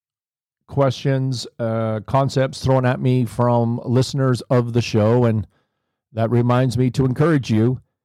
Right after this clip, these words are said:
if you have ideas, if you want things,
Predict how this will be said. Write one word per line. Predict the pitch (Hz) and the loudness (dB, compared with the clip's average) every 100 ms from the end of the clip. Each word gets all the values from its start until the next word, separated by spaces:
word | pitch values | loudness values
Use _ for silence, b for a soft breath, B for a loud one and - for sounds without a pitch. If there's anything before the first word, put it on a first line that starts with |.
| _ _ | _ _
if | 117 | -10
you | 113 | -2
have | 110 135 | 0 2
ideas, | 147 135 143 135 131 120 | 2 2 2 4 2 2
if | 110 120 | 0 0
you | 113 | -2
want | - 127 143 | 2 0 0
things, | 123 127 123 104 | 0 0 -2 -4